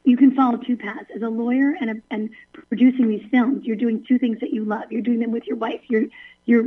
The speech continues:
being creative and doing everything, following every passion you wanted to do. So I think that's an example to all of us. But then on top of that, just thank you for getting these stories out there to us. Thank you for allowing that Mister Rogers story to be told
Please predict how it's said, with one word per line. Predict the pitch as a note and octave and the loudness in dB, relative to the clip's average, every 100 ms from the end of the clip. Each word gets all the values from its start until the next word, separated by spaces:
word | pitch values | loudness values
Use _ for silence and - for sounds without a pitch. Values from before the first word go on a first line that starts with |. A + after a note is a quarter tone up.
| - - | -2 -6
being | B3 A3+ | -2 0
creative | - A#3 C#4 B3 | 0 4 6 6
and | A3+ | 2
doing | A3+ G#3+ B3+ | 0 0 4
everything, | C4+ D4+ D#4+ - | 4 4 2 -2
following | B3 A#3+ A#3 | 0 2 2
every | B3+ C4+ | 0 -2
passion | A3+ A3+ A3 A#3+ | -2 -8 -8 -8
you | A3 | -6
wanted | G#3+ G3+ G#3 | -8 -10 -10
to | G3+ | -4
do. | G#3 A3+ - - _ | -2 -2 -8 -20 _
So | - | 2
I | |
think | A#3+ C#4+ | 8 8
that's | B3+ - | 8 4
an | |
example | A3 - A3 G#3+ A#3+ A3+ | -2 -2 -4 -4 -8 -10
to | - | -10
all | G3+ G3+ | -8 -6
of | G3 | -8
us. | - _ - - - _ | -12 _ -20 -20 -20 _
But | A3+ | 0
then | A#3 | 2
on | A#3 A#3+ | 2 2
top | B3 B3+ | 0 0
of | A#3 | -4
that, | G#3 - | -6 -8
just | A#3 - | -10 -4
thank | B3 A#3+ | -2 0
you | A#3+ | -2
for | - G#3+ - _ | -4 -8 -10 _
getting | A3 A3+ | -6 -4
these | A3 G3+ | -4 -6
stories | - G3+ F#3+ | -8 -8 -6
out | G3+ C4+ | -6 -6
there | - D4 | -6 -10
to | |
us. | - - | -14 -4
Thank | A#3 A#3+ | 4 6
you | C#4 B3+ | 8 6
for | - A#3 | 4 -2
allowing | G3+ A3 A3 A3+ G3+ | 0 0 0 0 -4
that | A#3 | -4
Mister | G#3 - A3 | -6 -6 -10
Rogers | G#3+ G#3+ E4+ - | -10 -14 -14 -14
story | G3+ G3+ | -8 -6
to | F#3 | -6
be | G3 | -8
told | A#3 A#3+ - | -4 -4 -6